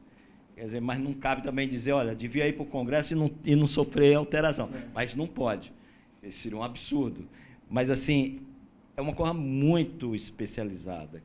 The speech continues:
Speaker 1: que requer um debate muito técnico, e às vezes nem sempre esse debate é técnico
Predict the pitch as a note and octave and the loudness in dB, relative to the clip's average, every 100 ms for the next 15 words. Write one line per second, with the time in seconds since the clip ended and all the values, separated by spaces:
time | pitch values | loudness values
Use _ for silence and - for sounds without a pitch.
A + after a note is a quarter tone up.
0 | - - B2+ C3+ C#3+ C#3 - C#3+ D3 D3+ | -16 -14 -12 -8 -8 -8 -6 -4 -4 -4
1 | D3+ A#2+ B2+ G#2+ C#3 C#3 B2 A#2 C3 E3 | -6 -4 -2 2 0 0 -2 4 8 8
2 | D#3+ E2+ - A2 G2+ - F2 E2 - - | 6 -2 -6 -4 -4 -6 -14 -16 -20 -20
3 | - D3+ C#3+ A2+ C#3 C#3 C#3 D#3+ D#3+ C3+ | -8 -4 -2 -2 -4 -2 -2 -2 -2 0
4 | A#2 G2 A2 A2+ - B2+ A#2 A2 D#3+ F3+ | 0 2 2 2 -2 -2 -2 0 2 2
5 | F3+ E3 - | 0 -8 -10